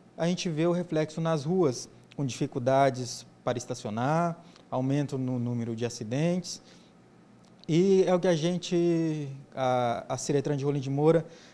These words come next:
já vem cobrando o Poder Executivo Municipal há vários anos para que sejam feitos mais bolsões de estacionamento, como, por exemplo, alguns bolsões de estacionamentos que foram feitos agora nesses,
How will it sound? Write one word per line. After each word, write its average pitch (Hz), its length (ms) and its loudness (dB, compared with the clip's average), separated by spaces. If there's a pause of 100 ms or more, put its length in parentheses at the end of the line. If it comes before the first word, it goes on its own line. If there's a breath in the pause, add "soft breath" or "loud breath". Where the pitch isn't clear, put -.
já 139 120 0
vem 139 160 0
cobrando 135 720 0
o 135 60 -2
Poder 131 720 0
Executivo 127 440 -2
Municipal 131 880 0 (320 loud breath)
há 120 140 0
vários 127 400 0
anos 170 340 0
para 185 220 2
que - 80 -10
sejam 190 400 0 (160)
feitos 185 720 0 (340 loud breath)
mais 165 380 2
bolsões 175 880 2
de 151 80 -4
estacionamento, 156 920 0 (460 loud breath)
como, 135 180 -2
por 147 160 2
exemplo, 147 380 2
alguns 139 260 0
bolsões 139 600 -2
de 131 60 -6
estacionamentos 135 600 -4
que - 100 -6
foram 131 240 -4
feitos 131 380 -4
agora 127 340 0
nesses, 123 680 -6